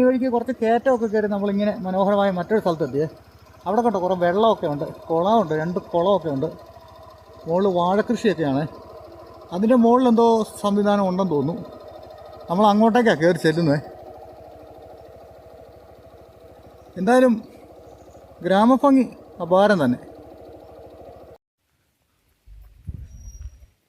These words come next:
ഇവിടെ കണ്ടോ, പഴയ കാലത്തെ പോലത്തെ ഒരു കടയൊക്കെ കാണാവേ. ഇന്നിപ്പോൾ ഇങ്ങനത്തെ കടകളൊക്കെ കാണാനുണ്ടോ? ഇതാണ്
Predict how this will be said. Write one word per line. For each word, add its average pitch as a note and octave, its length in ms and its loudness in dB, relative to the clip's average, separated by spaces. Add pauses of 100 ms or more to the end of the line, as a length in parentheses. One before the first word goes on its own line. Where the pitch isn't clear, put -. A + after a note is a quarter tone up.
ഇവിടെ G#3 200 -2
കണ്ടോ, E3 180 -2 (320)
പഴയ F3+ 300 2
കാലത്തെ F#3+ 300 0
പോലത്തെ E3+ 220 -2
ഒരു E3+ 80 -2 (1040)
കടയൊക്കെ D#3+ 440 2
കാണാവേ. B2 320 -6 (1500)
ഇന്നിപ്പോൾ F3+ 240 -4
ഇങ്ങനത്തെ G3+ 300 0
കടകളൊക്കെ G3+ 460 0
കാണാനുണ്ടോ? D3+ 400 -2 (2250)
ഇതാണ് G#3+ 260 0